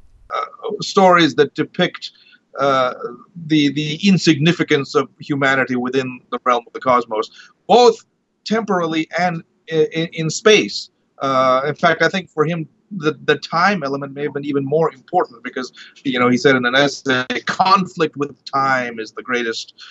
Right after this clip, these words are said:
uh, for me, the greatest, uh, source of human expression." Uh, and we can see that in stories like The Shadow Out of Time and Anthem Mountains of Madness, which, to my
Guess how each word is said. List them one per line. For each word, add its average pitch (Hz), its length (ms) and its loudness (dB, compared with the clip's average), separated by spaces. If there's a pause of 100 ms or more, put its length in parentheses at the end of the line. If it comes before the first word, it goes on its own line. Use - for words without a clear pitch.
(120)
uh, 113 60 -2
for 131 160 2
me, 139 160 6
the 123 80 0
greatest, 123 400 0
uh, 110 560 2
source 123 360 2
of 110 120 0
human 117 220 -4
expression." 110 520 0 (360)
Uh, 110 260 0
and 117 80 -2
we 120 80 -2
can 117 140 -6
see 131 100 2
that 117 200 4
in 113 60 -2
stories 107 300 0
like 107 160 0
The 107 60 -12
Shadow 101 240 -2
Out 104 140 0
of 92 120 -10
Time 113 300 4
and 123 220 2 (120)
Anthem 110 180 -6
Mountains 104 360 -4
of 104 100 -12
Madness, 110 420 0
which, 104 220 -6 (320)
to - 80 -6
my 117 220 4